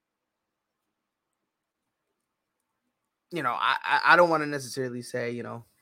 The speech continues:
anything crazy, but again, first A B, but again, and I was one of the people, I'm like, "Look, we don't know what happened,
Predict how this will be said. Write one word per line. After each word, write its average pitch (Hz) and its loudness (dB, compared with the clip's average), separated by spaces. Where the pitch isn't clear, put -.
anything 123 -8
crazy, 120 -2
but 131 2
again, 170 10
first 185 10
A 175 12
B, 151 4
but 143 2
again, 147 2
and 156 8
I 165 12
was 208 12
one 208 12
of 190 6
the 185 4
people, 160 -2
I'm 147 -2
like, 151 2
"Look, 160 -4
we 143 -6
don't 151 0
know 156 2
what 151 6
happened, 135 -2